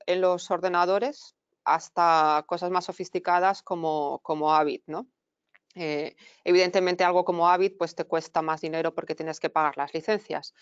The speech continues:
pero puedes utilizar cualquier cosa. Hay gente que incluso crea gifs con Photoshop. Em, puedes pe-, a-, crear también pequeños vídeos con Photoshop. Puedes grabar un vídeo, por ejemplo, si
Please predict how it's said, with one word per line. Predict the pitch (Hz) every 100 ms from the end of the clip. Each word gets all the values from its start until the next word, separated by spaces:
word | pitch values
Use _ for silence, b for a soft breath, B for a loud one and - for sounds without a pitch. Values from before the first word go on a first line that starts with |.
| b b b b
pero | - 180 165 165
puedes | 175 170 -
utilizar | 170 175 170 175
cualquier | - 190 180 -
cosa. | 185 - 151 -
Hay | - 175
gente | 175 190 196 233
que | 233
incluso | 220 214 -
crea | 185 185 185
gifs | 175 202 202
con | - 196 165 156
Photoshop. | - 151 147 151 - 214 226 _ _ _ _ _ _ -
Em, | 185 175 165 156 156 147 151 - _ _ _ _ -
puedes | 190 180 -
pe-, | 185 -
a-, | 147 151
crear | 175 165 202
también | 208 185 190
pequeños | 185 175 170 160
vídeos | 175 190 202 226 -
con | - 175 165
Photoshop. | 160 165 165 160 220 220
Puedes | 165
grabar | 160 160 180
un | 202
vídeo, | 202 220 220
por | 220
ejemplo, | 208 - 214 220
si | 208 - 175 170 165 160